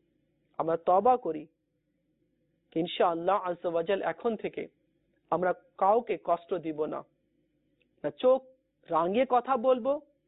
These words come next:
না হাত দিয়ে আমরা কাউকে কষ্ট দিব, না নিজের মুখ দিয়ে কষ্ট দিব, ইনশাআল্লাহ আযজা ওয়া জাল। প্রিয় প্রিয় ইসলামী ভাইয়েরা,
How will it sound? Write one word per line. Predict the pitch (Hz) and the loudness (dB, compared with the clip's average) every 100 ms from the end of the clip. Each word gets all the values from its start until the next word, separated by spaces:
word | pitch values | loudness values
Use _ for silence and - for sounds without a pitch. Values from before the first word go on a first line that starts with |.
| _ _ - | _ _ -6
না | 165 | -6
হাত | 160 - 214 247 | -6 -2 0 0
দিয়ে | 220 262 277 285 - | -4 -4 0 0 0
আমরা | 214 247 | -2 0
কাউকে | 240 240 247 247 | 0 0 0 0
কষ্ট | 233 220 277 | 0 0 -4
দিব, | 226 262 277 311 - _ _ _ - | -2 0 2 2 -4 _ _ _ -8
না | 170 180 | -4 -2
নিজের | 185 196 170 | 2 2 0
মুখ | 165 247 254 | 0 0 0
দিয়ে | 214 247 | -2 -2
কষ্ট | 185 175 170 | -2 -4 -6
দিব, | 147 143 139 - _ _ _ _ _ | -6 -8 -12 -14 _ _ _ _ _
ইনশাআল্লাহ | 185 202 - 185 165 170 185 - | -8 -6 0 0 2 0 -2 -2
আযজা | 160 - | -6 -4
ওয়া | 147 143 | -2 0
জাল। | 147 160 135 _ _ _ _ _ _ | 0 0 -2 _ _ _ _ _ _
প্রিয় | 180 196 | -2 0
প্রিয় | 180 | -2
ইসলামী | 165 - 160 190 | -4 -2 -2 -2
ভাইয়েরা, | 165 156 156 151 | -2 -2 0 -2